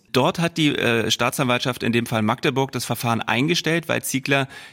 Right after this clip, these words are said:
die S-A-Parole nur im kleinen Kreis gesagt hat und ein entsprechendes Video dazu schnell gelöscht hat. Insofern spielt der Faktor, wirkt der Angeklagte bei der Verbreitung der S-A-Parole mit,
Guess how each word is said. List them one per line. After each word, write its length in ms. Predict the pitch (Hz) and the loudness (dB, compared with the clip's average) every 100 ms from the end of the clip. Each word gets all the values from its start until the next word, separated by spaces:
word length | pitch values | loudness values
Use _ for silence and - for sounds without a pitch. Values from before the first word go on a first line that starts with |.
| - | -2
die 140 | 127 | -2
S-A-Parole 720 | 113 - 120 - 127 120 123 | 0 0 -2 0 0 2 4
nur 100 | 120 | 4
im 140 | 117 110 | 4 2
kleinen 260 | 117 107 | -2 -2
Kreis 400 | 101 - 104 143 | -4 -2 0 0
gesagt 400 | - 139 147 160 | -2 -2 -2 -2
hat 160 | 151 143 | -4 -2
und 100 | 123 | 0
ein 100 | 120 | 0
entsprechendes 680 | 107 113 - - 117 123 110 | 2 0 -2 -4 -2 -2 -2
Video 300 | 113 123 127 | -2 -2 -2
dazu 300 | 117 110 117 | -2 -4 -4
schnell 260 | - 120 113 | -2 -2 -2
gelöscht 400 | 110 131 - - | 0 2 0 -4
hat. 240 | 95 - - - - | -10 -12 -20 -20 -20
Insofern 460 | - 104 139 - 156 | -6 0 0 2 0
spielt 240 | 151 135 | 0 -2
der 100 | 123 | -2
Faktor, 580 | 120 127 127 139 127 107 | -2 -6 -2 2 4 4
wirkt 200 | 123 151 | 0 0
der 160 | - - | -2 0
Angeklagte 640 | 123 165 170 139 131 135 | 0 0 -2 -4 -2 -2
bei 140 | 123 117 | -2 0
der 100 | 113 | 0
Verbreitung 760 | 113 107 117 92 127 - 143 | -2 -2 -2 0 0 0 0
der 100 | 113 | 0
S-A-Parole 720 | 101 - 107 117 123 113 120 120 | -2 -2 -2 -2 -2 -2 0 2
mit, 220 | 135 | 0